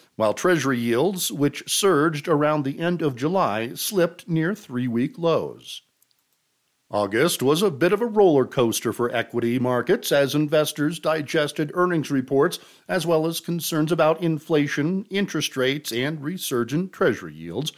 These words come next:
At one point, the S and P five hundred index was down as much as five and a half percent from its late July peak,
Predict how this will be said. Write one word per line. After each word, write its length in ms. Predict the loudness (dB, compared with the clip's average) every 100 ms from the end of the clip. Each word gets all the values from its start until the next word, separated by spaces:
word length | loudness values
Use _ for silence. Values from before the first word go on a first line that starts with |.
| _ _ _ _ _ -8
At 140 | -4
one 260 | 0 0 0
point, 260 | -2 -4
the 160 | -2 -2
S 160 | -2 -2
and 100 | -4
P 140 | -4
five 320 | -2 -2 0
hundred 320 | -2 -2 0
index 460 | 0 0 0 -2 -2
was 160 | -4 0
down 320 | 0 2 0
as 160 | -2
much 240 | -2 -2 -2
as 160 | -4
five 340 | -2 0 0 0
and 100 | -2
a 40 |
half 260 | -2 -4 -4
percent 420 | -6 -2 -2 -2
from 220 | -2 -2
its 160 | -4 -6
late 280 | -4 -4 -4
July 340 | -4 -2 -4
peak, 400 | -4 -4 -4 -6